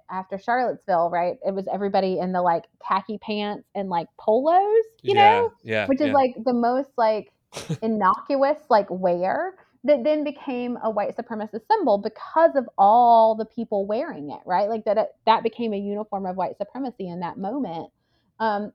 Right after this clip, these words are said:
Speaker 1: and it shows you how quickly those items that we just think are kind of, like, mundane and banal <laughs> can, like, so quickly turn into something like this, depending on the context that they're used in. Um,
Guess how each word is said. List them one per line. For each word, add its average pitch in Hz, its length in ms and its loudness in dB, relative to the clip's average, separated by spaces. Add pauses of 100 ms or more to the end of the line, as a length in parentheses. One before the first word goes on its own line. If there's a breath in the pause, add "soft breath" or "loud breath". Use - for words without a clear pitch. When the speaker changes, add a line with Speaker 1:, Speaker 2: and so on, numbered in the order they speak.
Speaker 1:
and 269 100 2
it 254 80 -4
shows 339 180 0
you 359 120 -2
how 311 80 2
quickly 320 380 -4
those 208 200 -4 (100)
items 220 380 -4
that 196 140 -8
we 214 80 -8
just 196 240 -14
think 202 200 -8
are 202 200 -8
kind 190 200 -8
of, 185 140 -6
like, 170 320 -4 (340)
mundane 190 680 0
and 185 180 -6
banal 180 680 -2 (200)
<laughs> - 180 -16
can, 311 220 6
like, 247 280 0 (300 soft breath)
so 262 240 6
quickly 214 800 -4 (100)
turn 254 260 -4
into 392 280 -2
something 190 260 -6
like 180 220 -4
this, 185 180 -4
depending 208 400 -8
on 180 140 -8
the 175 60 -10
context 180 480 -10
that 123 100 -12
they're 175 160 -6
used 180 420 -10
in. - 380 -12 (380)
Um, 185 580 -8